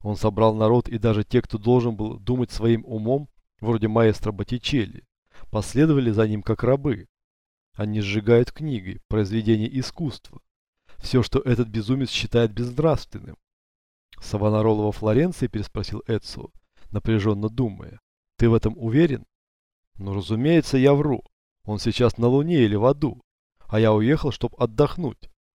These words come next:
«Так кто же ты, брат?» не скрывая нетерпения, спросил Герольд. Юноша выпрямился. «Я Пьеро Медичи, сын Лоренцо Великолепного,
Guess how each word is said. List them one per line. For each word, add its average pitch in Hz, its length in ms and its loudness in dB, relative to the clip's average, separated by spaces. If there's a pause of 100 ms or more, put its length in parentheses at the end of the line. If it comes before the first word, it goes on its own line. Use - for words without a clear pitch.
(580)
«Так 95 200 -4
кто - 300 0
же 143 120 -2
ты, 113 140 -4
брат?» - 380 -8 (340)
не 107 80 -6
скрывая 107 460 0
нетерпения, 101 480 -2
спросил 104 400 -6
Герольд. 107 500 -2 (800)
Юноша 104 480 -4
выпрямился. - 640 -4 (600)
«Я 107 260 0
Пьеро 113 380 2
Медичи, 127 580 -2 (380)
сын 113 260 -2
Лоренцо 113 460 2
Великолепного, 113 840 0